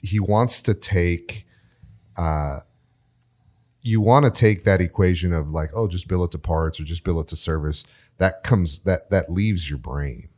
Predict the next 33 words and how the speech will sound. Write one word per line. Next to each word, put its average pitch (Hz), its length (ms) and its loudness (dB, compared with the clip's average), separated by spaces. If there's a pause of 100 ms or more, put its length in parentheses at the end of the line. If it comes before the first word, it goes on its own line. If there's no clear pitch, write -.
right? 76 320 -4
So - 160 -2
I've 87 140 4
been 95 140 2
lucky 85 260 -2
that 80 160 0
I've 87 100 0
been 82 140 -2
paid 80 240 -4
on 78 160 -4
parts 80 260 -6
and 76 80 -8
service 76 360 -4
for 71 260 -6 (180)
a, 69 60 -10 (200)
a 78 40 -4
very 87 360 4
long 60 260 -10
time. - 340 -14 (560)
And, 78 500 0 (100)
uh, 71 440 -6 (140)
you 101 100 -4
know, 71 100 -4
I 85 140 0
do 92 260 0
have 85 300 0
people 82 440 -4
that, 76 360 -8
that 82 220 -6
work 85 180 -2
underneath 87 460 -6
me, 95 240 -2 (420)
um, 73 540 -4